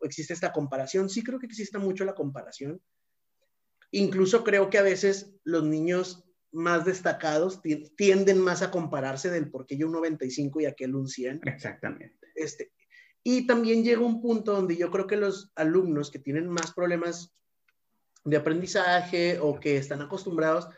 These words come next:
Speaker 1: llega un punto donde ya les es muy indiferente, pero al, a lo largo de que, pues, ya los primeros años ya vivieron esto de, "Ay, mira, siempre me ponen tachas", ¿no? Entonces,
Speaker 2: Ajá.
Speaker 1: sí creo que mucho es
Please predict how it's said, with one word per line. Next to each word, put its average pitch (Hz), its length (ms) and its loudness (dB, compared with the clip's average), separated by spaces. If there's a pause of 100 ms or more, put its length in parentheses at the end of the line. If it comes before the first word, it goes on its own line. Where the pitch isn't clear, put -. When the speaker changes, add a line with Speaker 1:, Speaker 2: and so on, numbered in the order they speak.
(360)
Speaker 1:
llega 185 220 10
un 196 140 4
punto 208 280 0
donde 196 200 0
ya 170 140 2
les 185 180 2
es 185 60 -4
muy 185 200 0
indiferente, 175 800 -4
pero 151 160 -2
al, 156 300 -2
a 156 100 -6
lo 156 120 0
largo 156 300 0
de 196 160 0
que, 165 140 -4
pues, 139 220 -6
ya 139 120 -2
los 151 140 -4
primeros 165 460 -4
años 160 300 -2
ya 147 100 0
vivieron 151 460 0
esto 151 240 -6
de, 147 100 -2
"Ay, 147 140 -2
mira, 151 240 -2
siempre 143 340 -4
me 160 140 -2
ponen 135 340 -6
tachas", 139 400 -10
¿no? 123 160 -20 (600)
Entonces, 127 260 2
Speaker 2:
Ajá. 117 140 -2
Speaker 1:
sí 156 100 -8
creo 196 100 2
que - 280 -6
mucho 208 280 6
es 202 340 4